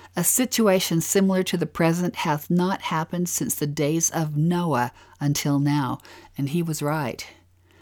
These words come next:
On July first, seventeen seventy-six, the Continental Congress was still in a quandary about whether they would declare independence from Great Britain. John Dickinson, a skilled attorney, stood and said, "To declare independence just now would be to brave the storm in a skiff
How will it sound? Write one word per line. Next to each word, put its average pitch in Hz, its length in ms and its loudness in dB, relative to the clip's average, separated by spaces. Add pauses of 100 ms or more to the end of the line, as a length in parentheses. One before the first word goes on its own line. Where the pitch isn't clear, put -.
(260)
On 185 120 4
July 175 300 6
first, 180 380 2
seventeen 160 460 0
seventy-six, 147 800 0
the - 100 -6
Continental 196 460 0
Congress 165 520 0
was 139 120 -2
still 156 340 0
in 160 100 0
a 147 60 0
quandary 165 640 2
about 143 260 2
whether 151 260 2
they 156 160 2
would 147 180 0
declare 151 440 -2
independence 147 680 0
from 147 140 -2
Great 135 300 -2
Britain. 123 400 0 (640)
John 202 320 6
Dickinson, 156 640 2
a - 80 0
skilled - 440 2
attorney, 160 480 2
stood 170 460 -2
and 143 180 0
said, 165 400 0 (300)
"To 175 100 0
declare 208 560 0
independence 196 720 0
just 185 320 2
now 175 220 4
would 165 200 2
be 156 280 4
to 147 180 -4
brave 160 520 2
the 180 100 0
storm 156 580 2
in 135 160 0
a 135 40 0
skiff - 560 -2